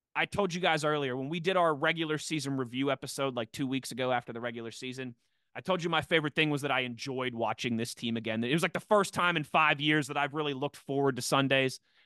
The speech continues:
that I wasn't all doom and gloom like, "Oh, great, I gotta watch the Mountaineers, and then I gotta go do a show about this and talk about this." No, I was excited to watch this team play this year. I enjoyed,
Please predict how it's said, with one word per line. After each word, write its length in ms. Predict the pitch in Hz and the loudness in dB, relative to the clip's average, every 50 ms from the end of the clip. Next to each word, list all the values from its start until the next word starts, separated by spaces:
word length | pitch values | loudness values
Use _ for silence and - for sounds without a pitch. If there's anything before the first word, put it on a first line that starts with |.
| _ - | _ -2
that 80 | 151 151 | 0 2
I 60 | 160 | 2
wasn't 280 | 151 165 175 165 175 170 | 4 4 2 2 2 2
all 100 | 160 156 | 0 2
doom 280 | 135 165 165 165 160 | 2 0 0 2 2
and 100 | 156 143 | 0 -2
gloom 300 | 131 139 160 160 160 151 | 0 2 2 2 4 2
like, 180 | 143 139 127 - _ _ _ _ _ _ | 2 -2 -2 -4 _ _ _ _ _ _
"Oh, 180 | 127 131 123 117 | 0 2 2 0
great, 320 | 104 110 113 120 110 107 | -2 -6 -4 -4 -4 -4
I 80 | 113 101 | -4 -4
gotta 160 | 113 117 117 | -2 0 0
watch 260 | 113 110 120 - - | 2 2 0 0 -2
the 80 | 123 117 | -2 2
Mountaineers, 560 | 123 131 123 113 107 127 139 131 120 107 104 | 2 2 2 4 4 4 4 4 4 2 -2
and 80 | 110 | -6
then 100 | 110 110 | -6 -4
I 80 | 113 117 | -4 -2
gotta 200 | 117 107 113 117 | -2 0 0 0
go 120 | 110 113 | 0 -2
do 180 | 113 117 123 117 | -2 0 -2 -2
a 40 | 107 | 0
show 420 | - - - 180 151 147 139 127 | -2 0 2 4 4 6 6 4
about 340 | 120 117 120 113 104 110 - | 2 2 0 0 0 0 -2
this 180 | 123 123 - - | -4 -4 -4 -6
and 100 | 127 - | -6 0
talk 260 | - 156 151 151 - | 2 2 4 4 2
about 260 | 123 120 107 110 - | 0 0 -2 -2 -2
this." 240 | 123 123 - - 165 | -2 -4 -2 0 4
No, 240 | 202 233 226 185 156 | 8 10 10 10 8
I 140 | 156 185 | 6 6
was 180 | 202 196 180 175 | 4 2 0 0
excited 580 | 165 - - - - 180 190 196 185 190 170 - | -6 -8 -10 -6 -2 0 2 4 4 2 2 2
to 100 | 185 156 | -2 0
watch 340 | 143 151 147 151 - - | 2 2 0 0 -2 -4
this 160 | - 143 - - | -4 -6 -6 -4
team 220 | - 135 131 123 | -2 -2 0 0
play 220 | - - 120 117 | 0 -2 -2 -2
this 180 | 110 110 - - | -2 -2 -4 -4
year. 140 | 113 98 - - - - - - | -8 -8 -8 -12 -20 -20 -10 -4
I 160 | 139 147 156 | 0 2 2
enjoyed, 840 | 160 160 156 147 143 127 123 127 156 165 165 160 151 139 123 110 | 2 2 0 -2 -4 -4 0 2 4 6 8 8 8 6 4 2